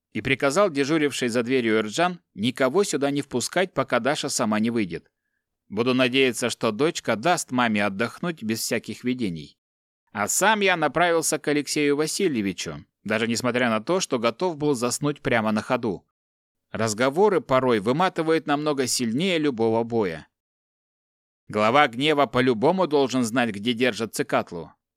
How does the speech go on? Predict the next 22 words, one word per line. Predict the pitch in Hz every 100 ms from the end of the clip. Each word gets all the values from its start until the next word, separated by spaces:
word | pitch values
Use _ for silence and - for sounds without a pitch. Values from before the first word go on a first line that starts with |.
| -
Разговор | 107 117 107 127 143 139
с | -
ней | 156 180 160
сейчас | 139 123 165
стоял | - 156 156
на | 156
первом | 151 160 147 156
месте, | 170 127 - 80 - _
снова | - 127 180 190 170
отодвинув | 143 120 110 170 156 127
на | 120
задний | 113 123 107 104
план | 123 135 131
Дениса. | 143 139 98 82 76 - _ _ _ _ _
В | -
кабинете | 117 117 117 160 175 113
я | 123
периодически | 127 123 120 120 170 151 - 135
бросал | 120 123 147 139
на | 135
него | 135 131
взгляды | 117 123 190 135 92